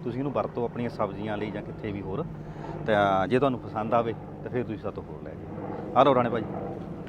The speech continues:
ਆ ਲਓ, ਆ ਲਓ ਜੌਲ ਸਾਹਿਬ, ਹੋਰ ਕਿਸ-, ਹੋਰ ਵੀ ਜਿੰਨ ਜਿੰਨ ਲੈਣੀ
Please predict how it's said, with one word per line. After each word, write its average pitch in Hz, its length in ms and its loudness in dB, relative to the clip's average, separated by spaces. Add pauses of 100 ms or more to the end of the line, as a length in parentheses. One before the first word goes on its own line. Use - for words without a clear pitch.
(600)
ਆ - 40 -8
ਲਓ, - 180 -8 (960)
ਆ 120 60 0
ਲਓ 120 100 2
ਜੌਲ 120 160 4
ਸਾਹਿਬ, - 220 -4 (4000)
ਹੋਰ 123 180 4 (380)
ਕਿਸ-, - 120 -8 (320)
ਹੋਰ 143 120 8
ਵੀ 151 100 4
ਜਿੰਨ 147 180 6
ਜਿੰਨ 147 120 6
ਲੈਣੀ 139 260 4